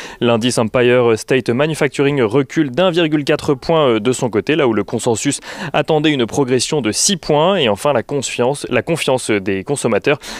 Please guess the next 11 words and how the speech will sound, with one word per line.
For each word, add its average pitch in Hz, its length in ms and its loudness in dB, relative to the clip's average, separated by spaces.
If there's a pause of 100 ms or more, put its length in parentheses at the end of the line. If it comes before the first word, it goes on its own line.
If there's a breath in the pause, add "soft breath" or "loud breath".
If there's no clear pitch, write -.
(160 loud breath)
baisse 165 460 0
légèrement, 110 580 0
euh, 104 120 2
de 101 100 -2
son 101 140 -10
côté 101 260 -4
aux 156 80 0
États-Unis, 98 440 -2
donc, 90 200 -6
euh, 95 80 -4
toujours. 92 380 -8